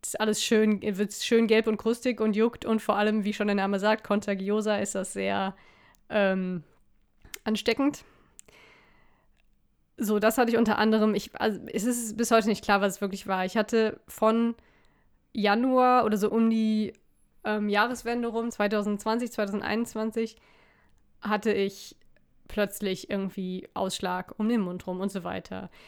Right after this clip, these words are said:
Dann hieß es erst, ah, das ist, ähm, die Stewardessen-Krankheit, wie das irgendwie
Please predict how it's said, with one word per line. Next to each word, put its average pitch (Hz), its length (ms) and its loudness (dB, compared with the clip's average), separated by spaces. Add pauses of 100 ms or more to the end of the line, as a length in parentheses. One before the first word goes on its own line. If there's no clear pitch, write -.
(120)
Dann 220 180 2
hieß 240 200 0
es 226 120 -6
erst, 202 480 -4 (380)
ah, 240 200 6
das 226 160 2
ist, - 320 -4
ähm, 214 340 2
die 202 320 0
Stewardessen-Krankheit, 196 1300 -2
wie 202 100 0
das - 360 -4
irgendwie 185 500 -4